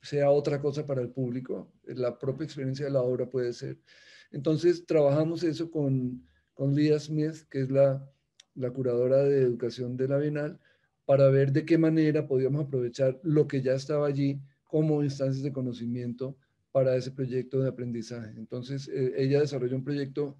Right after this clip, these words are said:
muy pro-, muy complejo y, e intenso, de, que tenía, realmente ustedes lo miran en la página, la cantidad de cosas que se hicieron, programas interesantísimos de visitas,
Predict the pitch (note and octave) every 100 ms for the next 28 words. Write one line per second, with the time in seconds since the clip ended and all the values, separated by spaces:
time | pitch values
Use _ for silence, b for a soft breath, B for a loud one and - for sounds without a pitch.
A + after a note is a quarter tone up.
0 | _ - D3+ D#3+ D#3+ D#3+ D#3 D3 C#3+ C#3+
1 | C#3 C#3+ C#3 C#3 C#3 D3 C#3 C3+ C#3 C3
2 | B2 A#2+ A#2+ - B2 A#2+ C#3+ C#3+ C#3 C#3
3 | C#3+ C#3 C3+ - B B B B _ _
4 | _ _ _ _ _ - B2 C3 B2+ B2+
5 | - B2 - B2 B2+ C3 C3 C3+ C3+ C3+
6 | b b b b - C#3 D#3 D#3 D#3+ C#3+
7 | C#3+ D3 C3+ C#3 D3 B2+ B2+ B2+ D3 E3
8 | - _ _ _ - C#3+ D#3 C3+ C#3 C#3
9 | D3+ D#3+ D#3 D#3+ D#3 - C#3+ C3 C3+ A#2+
10 | C3+ C#3+ D3 D3 C3+ C3 C3 C#3 C#3 C3+
11 | B2 A#2+ A#2+ C3 C3+ C#3 C3+ B2+ B2 A#2+
12 | A2 B2 B2+ B2+ A#2+ -